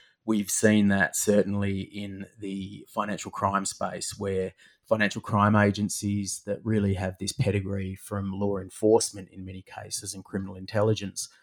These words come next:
tend to be willing to push the envelope a bit more and take on big litigation cases. So,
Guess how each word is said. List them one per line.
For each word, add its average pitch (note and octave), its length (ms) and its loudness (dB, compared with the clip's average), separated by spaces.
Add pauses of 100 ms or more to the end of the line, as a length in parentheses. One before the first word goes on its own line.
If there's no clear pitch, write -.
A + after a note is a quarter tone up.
(360)
tend E3+ 260 8
to C3 220 4 (280)
be A#2+ 120 6
willing B2 340 10
to - 100 -6
push A#2 240 2
the G#2 140 2
envelope A2 460 4
a F#2 60 -8
bit - 180 -8
more F#2+ 360 -6
and F#2+ 120 -10
take G2 320 -4
on F#2+ 140 -6
big G2+ 400 0 (300)
litigation A2+ 640 0
cases. G2+ 560 -2
So, A2+ 360 6